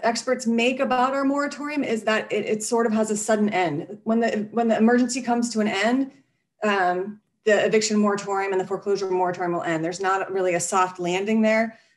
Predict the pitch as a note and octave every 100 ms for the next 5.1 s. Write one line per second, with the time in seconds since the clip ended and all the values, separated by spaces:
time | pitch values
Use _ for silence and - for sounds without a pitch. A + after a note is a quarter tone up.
0 | _ - - G3+ - - - - - A3
1 | G#3+ A#3 B3+ A3+ A3+ A3 A3 A3 B3 B3+
2 | A#3 A3+ A3+ G#3+ G#3 G3+ A3+ A#3 A#3 A3+
3 | A#3+ B3 B3 A3 A3 G#3+ G3+ G3+ G#3 G#3+
4 | G#3 - G#3 F3+ F3+ F3 F#3+ F#3+ G#3 G#3
5 | G3+